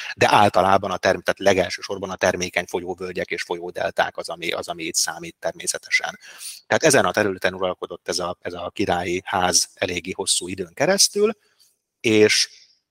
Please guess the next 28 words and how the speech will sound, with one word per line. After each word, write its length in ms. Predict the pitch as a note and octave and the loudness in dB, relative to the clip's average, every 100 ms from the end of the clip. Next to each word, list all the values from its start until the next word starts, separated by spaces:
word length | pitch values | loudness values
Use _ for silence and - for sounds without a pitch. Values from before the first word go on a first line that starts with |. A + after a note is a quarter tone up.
| _ _ | _ _
eléggé 340 | - G#2 G2 G2+ | -4 -2 0 -2
nagy 180 | F#2 | 0
számú 400 | - - E2+ E2 | 0 -2 -2 -6
ilyen 200 | F2+ F2 | -6 -4
résztáblára 600 | F2 F2 - F2+ F2 F2 | -2 -4 -2 -4 -4 -8
vésett 320 | F2 F2 F2+ - | -8 -4 -4 -6
adomány, 500 | F2+ F2 F2 F2 - _ _ | -8 -8 -8 -10 -14 _ _
ö, 260 | - F2+ F2+ | -14 -12 -8
fönnmaradt 640 | - E3 F#3 D#3+ C#3+ - - | -6 -4 0 2 2 0 -4
tőlük, 420 | C3 A#2+ B2 - - - - | -2 0 0 -2 -12 -20 -18
bár 340 | G2+ F2 E2 | -6 0 0
nem 340 | F2+ F2 F2 F2 | 2 -2 -2 -6
különösebben 640 | - E2+ F2 - F#2 F2 F2 | -10 -10 -4 -4 -4 -6 -8
több, 220 | F#2 F2 F#2 | -8 -8 -12
mint 220 | F2 F2 | -16 -10
másoktól. 640 | E2+ - E2 - F2 D#2 E2 - - _ _ | -6 -4 -6 -8 -12 -12 -12 -16 -20 _ _
Ö, 300 | A#2 F#2+ F#2+ | -2 2 2
ezek 500 | A#2 G#2 F#2+ - - _ _ | 2 4 2 -2 -20 _ _
a 280 | G2+ F#2 | 0 2
szövegek, 440 | - C3+ G#2+ G2 F#2 | 2 2 2 2 0
ezek 240 | F2+ F2 | 0 2
szanszkrit 440 | - F#2+ F#2 F#2+ - | 2 0 -2 -4 -6
nyelven 380 | F#2 F2 F2+ | -2 -2 -2
vannak, 340 | F2+ A2+ E3+ F#3 | -4 -4 -6 -8
mint 200 | F2 E2+ | -10 -10
ahogy 160 | - F2 | -8 0
általában 720 | F#2+ F2+ F2+ E2+ F2 F2 F2 | 2 4 2 0 0 0 -2
a, 460 | G2 - F#2 E2+ | -4 -6 -4 -4